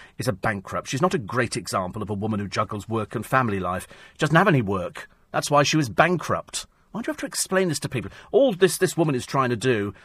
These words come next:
is trying to get you to buy more oversized fashions, whereas, in fact, you must be swamped out there. Swamped with fashions, girls. There's not enough for men. There's loads for you girls at all. But Martine's a great example of a woman who juggles work and family life. Cobblers.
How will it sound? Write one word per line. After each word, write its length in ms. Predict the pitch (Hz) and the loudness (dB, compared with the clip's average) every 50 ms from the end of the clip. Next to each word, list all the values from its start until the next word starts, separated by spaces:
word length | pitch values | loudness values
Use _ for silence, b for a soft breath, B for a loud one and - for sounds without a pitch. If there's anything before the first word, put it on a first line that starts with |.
| B B B - | B B B -10
is 100 | 127 - | -8 -4
trying 200 | - 156 151 135 | -2 0 0 0
to 40 | |
get 240 | 120 - 131 123 - | 0 -2 -2 -4 -2
you 400 | 120 131 156 156 131 107 101 107 | 0 4 6 6 6 6 2 -2
to 140 | - - 107 | -4 -6 -2
buy 500 | 85 123 110 110 110 113 117 117 117 - - | 0 2 2 2 0 0 0 -2 -4 -6 -4
more 400 | 131 127 139 139 135 135 131 - - | -2 2 2 4 6 4 4 4 4
oversized 580 | 127 127 117 120 - - 113 104 107 98 - | 2 2 2 0 -4 -4 -4 -4 -4 -6 -4
fashions, 460 | - 117 107 101 - - 85 76 - | -6 -6 -6 -4 -6 -8 -8 -10 -4
whereas, 220 | - 139 143 135 147 | -2 -2 -2 -2 -2
in 80 | 139 | -4
fact, 240 | - 151 147 147 B B B B B B B | -2 -2 -2 -2 B B B B B B B
you 140 | 147 131 226 | -4 -2 0
must 220 | 202 139 - - | 0 -2 0 0
be 80 | 160 160 | -2 0
swamped 680 | - - - - - - 196 190 175 - - - - | 0 0 0 -2 0 2 2 2 0 -2 -8 -8 -6
out 220 | 101 90 90 - - | -6 -6 -6 -8 -8
there. 300 | 92 87 87 87 90 - _ _ _ _ _ _ _ - | -10 -8 -8 -10 -12 -14 _ _ _ _ _ _ _ -12
Swamped 580 | - - - - - - 208 190 - - - | -8 -6 -4 -4 0 2 2 2 2 -2 -2
with 140 | 156 143 - | -4 -4 -2
fashions, 400 | - 135 - - - 98 98 92 | -2 -4 -4 -4 -6 -6 -8 -8
girls. 320 | - 107 95 92 90 98 | -6 -6 -6 -6 -6 -6
There's 140 | - 170 185 | -6 -2 0
not 120 | 277 254 208 | 0 2 2
enough 160 | 180 - - | 0 -2 0
for 100 | - 127 | 0 0
men. 400 | 135 156 143 104 87 92 110 110 B B B B B B | 2 4 2 2 2 -4 -10 -12 B B B B B B
There's 160 | - 131 120 | -6 -4 -2
loads 400 | 147 151 160 170 170 160 147 - | 2 4 4 6 4 4 0 0
for 80 | - 139 | -2 -2
you 160 | 135 135 123 | -2 -2 -2
girls 380 | 98 - 123 117 113 104 - | -2 -2 -2 -2 -2 -4 -8
at 120 | 110 - - | -10 -6 -6
all. 140 | 107 87 B B B B B | -6 -6 B B B B B
But 140 | - - - | -10 -6 0
Martine's 500 | 147 156 170 190 190 - - 170 147 - | 0 0 0 0 -2 -2 -2 -2 -2 -4
a 60 | 139 | -6
great 340 | 117 - 127 143 156 151 - | -10 -6 -6 -6 -4 -4 -6
example 400 | - - - 127 110 101 95 110 | -8 -8 -4 -2 -2 -2 -4 -6
of 80 | 107 101 | -8 -6
a 40 | 110 | -4
woman 220 | 113 127 131 120 | -2 -2 -2 -2
who 60 | 113 | -2
juggles 400 | 98 - 117 113 113 123 107 95 | -4 -4 -4 -4 -4 -6 -8 -2
work 240 | 113 123 120 117 - | -2 -2 -2 0 -2
and 100 | 131 120 | -6 -8
family 400 | - - 143 147 143 123 104 101 | -6 -4 -4 -2 0 0 -2 -2
life. 360 | 90 87 87 87 - - - _ _ - | -4 -4 -4 -6 -8 -10 -16 _ _ -6
Cobblers. 580 | - - 190 170 123 - 196 170 87 92 - - | 0 4 4 4 4 4 -6 -6 -6 -8 -10 -10